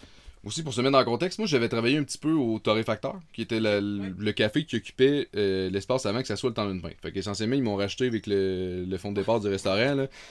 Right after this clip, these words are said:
Speaker 1: Ça venait avec, euh, tu sais, huit tables, seize chaises, deux, un
Speaker 2: Toi.
Speaker 1: Alex Auger, ouais, c'est
Speaker 2: <laughs>
Speaker 1: ça, le fond de commerce. Euh, fait que j'ai vécu aussi la transition entre les deux.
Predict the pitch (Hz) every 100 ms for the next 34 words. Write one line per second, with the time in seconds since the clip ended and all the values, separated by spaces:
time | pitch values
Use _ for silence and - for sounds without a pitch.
0 | - - 95 107 101 95 98 95 98 95
1 | 98 95 101 101 101 104 113 117 - 101
2 | - 107 110 107 104 98 95 113 104 -
3 | 302 339 359 339 320 311 320 - 202 190
4 | 208 214 104 104 113 113 107 123 151 -
5 | - - - 98 110 117 117 120 110 -
6 | 117 117 123 226 220 - 151 113 110 113
7 | - 156 120 113 104 101